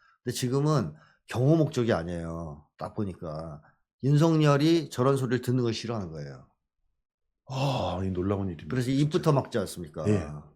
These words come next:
Speaker 1: 그러니까 윤석열이 거기에서 굉장한 예민한 반응, 과민 반응을 보인다는 얘기거든요.
Speaker 2: 그렇-, 그렇군요.
Speaker 1: 네, 경호원들한테
Speaker 2: 네.
Speaker 1: 뭐 이제 하는 거죠. "입을 주둥이부터 막아야지 다 들리잖아." 뭐 이제 이런 식으로.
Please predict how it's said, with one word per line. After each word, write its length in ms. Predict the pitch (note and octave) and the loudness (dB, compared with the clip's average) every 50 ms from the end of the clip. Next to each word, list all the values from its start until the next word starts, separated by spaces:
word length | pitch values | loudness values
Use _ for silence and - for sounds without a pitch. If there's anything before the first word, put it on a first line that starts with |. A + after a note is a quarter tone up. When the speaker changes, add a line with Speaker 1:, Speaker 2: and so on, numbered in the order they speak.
| _ _ _ - - - B2 A#2 - | _ _ _ -20 -20 -20 -20 -14 -8
Speaker 1:
그러니까 140 | - B2+ | -4 -2
윤석열이 520 | C3+ C3+ C3 C#3+ C#3+ C#3 C3+ B2+ B2 B2 G#2 | 0 0 2 2 2 2 2 2 2 2 0
거기에서 440 | - A2 A#2 A#2 A#2+ A2 G#2+ A#2 - | 0 0 2 2 0 0 -4 -8 -8
굉장한 440 | - - G#2+ A2+ B2 B2 A#2+ G#2+ | -6 -4 -2 0 2 2 2 2
예민한 400 | G2+ G2+ A2 B2+ C3+ C3 B2+ A#2 | 2 2 2 2 2 2 2 2
반응, 360 | A2 G#2 G2 G2 F#2+ E2+ D#2 D2 | 2 0 0 0 -2 -4 -6 -6
과민 340 | - F#2+ G2 A2 A#2+ A#2+ | -4 -2 0 0 2 2
반응을 300 | A2+ A2 G#2+ G#2 G2+ G2 E2 | 2 2 2 2 0 -2 -4
보인다는 400 | F2 F#2 F#2+ G2 F#2+ G2 F2+ E2+ | -6 -6 -4 -4 -4 -4 -4 -6
얘기거든요. 640 | E2 E2 D#2+ D#2 D2 D2 C#2+ D2 D#2 F2 E2 - - _ | -8 -10 -10 -12 -12 -12 -12 -12 -10 -10 -12 -14 -16 _
Speaker 2:
그렇-, 300 | - C#3 C3 B2+ - - - | 4 6 6 6 4 -4 -2
그렇군요. 500 | - B2 A#2 A2+ - A2 G#2+ F#2+ F2 E2+ | 2 2 2 2 2 2 2 2 2 0
Speaker 1:
네, 160 | G#2 A2 G#2 | 0 -2 -2
경호원들한테 640 | F#2+ - A2 A2 G#2 G2 F#2+ F#2+ G2 F#2+ D2+ - G2 | -2 -2 -2 -2 -2 -2 -4 -4 -6 -6 -6 -2 2
Speaker 2:
네. 120 | F#2+ G#2+ G#2 F2+ | 2 4 4 2
Speaker 1:
뭐 200 | D2+ D2+ F#2 E2+ | 0 -6 -8 -10
이제 140 | D#2 - E2+ | -10 -10 -8
하는 180 | F2 A#2+ C3+ | -4 -4 -2
거죠. 320 | B2 G2+ D#2+ - D#2 D2+ D#2 E2 | -2 -4 -6 -8 -10 -10 -10 -10
"입을 440 | E2+ G2 A#2 C3 D3 D#3 E3+ D#3 | -10 -6 -2 0 2 2 2 2
주둥이부터 500 | D3+ - - C3 D#3+ F#3 F3 D3 D3 D3 | 0 0 0 2 2 2 2 2 0 -2
막아야지 540 | C#3 B2+ A#2+ B2+ C3+ C3+ B2+ - B2+ A2+ - - - - _ _ _ _ _ _ _ _ _ - | 0 0 2 2 2 2 0 -2 -4 -4 -6 -8 -18 -20 _ _ _ _ _ _ _ _ _ 0
다 140 | - C#3+ | 2 2
들리잖아." 600 | C3+ D#3+ D#3+ D#3 C#3+ D3 B2+ A#2 A2+ - - - _ - | 2 2 2 0 0 0 -2 -2 -4 -6 -8 -12 _ -10
뭐 140 | - - A2+ | -6 -4 -4
이제 200 | A2 F#2+ G#2+ G#2+ | -2 0 0 0
이런 140 | G#2 G2+ G2+ | 0 -2 -4
식으로. 500 | F2+ - F#2 F#2 E2 E2 F2+ G#2 A#2+ - | -6 -6 -8 -8 -6 -6 -6 -8 -10 -10